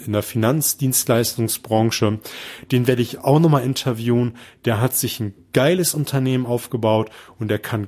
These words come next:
ganz viel zu Systemvertrieb sagen. Wird's auch demnächst geben.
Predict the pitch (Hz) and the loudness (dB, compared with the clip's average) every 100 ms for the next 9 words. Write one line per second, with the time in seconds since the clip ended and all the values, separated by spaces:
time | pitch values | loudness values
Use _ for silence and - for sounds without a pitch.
0 | - 123 139 156 - - - 123 113 117 | -2 0 2 2 -2 -4 0 2 4 2
1 | - - 110 104 - - 135 131 110 - | -2 -4 -2 -2 -2 2 0 0 -4 -6
2 | - 90 - 80 78 - - _ - - | -10 -10 -12 -12 -16 -20 -20 _ -20 -20
3 | - 139 - - - 170 160 - 113 90 | -2 0 0 -6 -2 -2 -2 -4 -2 -2
4 | 80 - - 87 | -6 -8 -10 -20